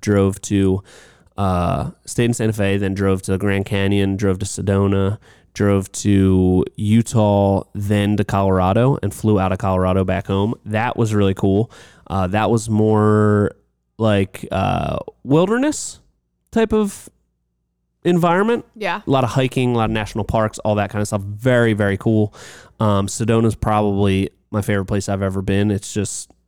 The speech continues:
Speaker 1: very cool. Very
Speaker 2: Hmm.
Speaker 1: cool. You ever been there?
Speaker 2: Never been
Speaker 1: You
Speaker 2: there.
Speaker 1: gotta go.
Speaker 2: Okay.
Speaker 1: You gotta go.
Speaker 2: I'll put it on my list.
Speaker 1: Uh, the other one that was really cool was when we went to California, flew into San Francisco, so
Speaker 2: Mm.
Speaker 1: got a little bit, uh, city time.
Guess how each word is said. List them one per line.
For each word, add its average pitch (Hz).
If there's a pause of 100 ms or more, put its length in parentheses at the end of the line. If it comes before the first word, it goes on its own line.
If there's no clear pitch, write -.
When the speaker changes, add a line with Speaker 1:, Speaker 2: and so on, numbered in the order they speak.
Speaker 1:
very 117
cool. - (160)
Very 110
Speaker 2:
Hmm. 101
Speaker 1:
cool. -
You 156
ever 226
been 285
there? 311 (260)
Speaker 2:
Never 165
been 220
Speaker 1:
You 302
Speaker 2:
there. 262
Speaker 1:
gotta 269
go. 330
Speaker 2:
Okay. 233
Speaker 1:
You 508
gotta 330
go. 220
Speaker 2:
I'll -
put 214
it 226
on 262
my 311
list. 403
Speaker 1:
Uh, 123
the 127
other 220
one 143
that 110
was 117
really 113
cool 117
was 107 (360)
when 110
we 107
went 101
to -
California, 113 (560)
flew 151
into 127
San 127
Francisco, 117 (500)
so 107
Speaker 2:
Mm. -
Speaker 1:
got 110
a 110
little 107
bit, 101
uh, 92
city 117
time. 98